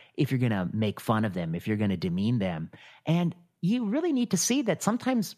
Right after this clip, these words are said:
questions about vaccines are perfectly legitimate, very reasonable, highly rational, and you gotta meet people where they are if you want to encourage them. Um, and, and sometimes you don't do it all in one conversation. Somebody comes back a few weeks later.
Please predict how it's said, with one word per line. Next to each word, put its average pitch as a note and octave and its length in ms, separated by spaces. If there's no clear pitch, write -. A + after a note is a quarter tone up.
questions F3 640
about A#2 340
vaccines C#3+ 520
are C#3 300
perfectly G#3 380
legitimate, A2+ 580
very E3+ 360
reasonable, A2+ 520
highly F3+ 400
rational, G2 600
and C3+ 160
you D#3+ 60
gotta E3 160
meet D#3 280
people C#3 300
where A#2 140
they G#2+ 120
are G#2 360
if A#2+ 160
you B2 80
want A#2+ 180
to G#2 60
encourage D3+ 420
them. F2 320
Um, F#2 480
and, B2+ 300
and C3 180
sometimes D#3+ 320
you B2+ 60
don't C3+ 260
do B2 100
it A#2+ 60
all C3+ 160
in A2 80
one G#2+ 160
conversation. G#2 600
Somebody F#2+ 220
comes G2 180
back G#2 240
a E2+ 120
few F#2 180
weeks F#2 220
later. B2 320